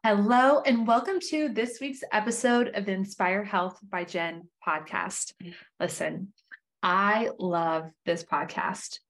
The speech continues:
with Timothy today for so many reasons. One, he spoke to my favorite subjects, the mind-body connection. He throws a little bit of chronic illness in there, personal development, and questions of the soul.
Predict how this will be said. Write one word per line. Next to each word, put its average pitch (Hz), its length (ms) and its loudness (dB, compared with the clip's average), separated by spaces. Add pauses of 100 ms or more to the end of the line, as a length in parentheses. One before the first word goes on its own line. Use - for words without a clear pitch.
with 180 220 -2
Timothy 175 480 0
today 160 340 -2
for 165 300 -2
so 262 360 4
many 185 180 6
reasons. 160 500 -4 (400)
One, 254 260 4
he 262 160 2
spoke 202 340 0
to 196 440 2
my 196 140 2
favorite 185 340 -2
subjects, 170 540 -6
the 165 100 -6
mind-body 247 520 -2
connection. 285 680 -4
He 247 140 -4
throws 170 240 -4
a - 20 -8
little 165 140 -8
bit 147 100 -10
of - 80 -14
chronic 190 320 -6
illness 302 400 2
in 285 140 -2
there, 262 420 0 (480)
personal 262 340 0
development, 208 800 -4
and 190 180 -4
questions 208 680 -4 (140)
of 165 380 -6 (280)
the 175 100 -6
soul. - 420 -10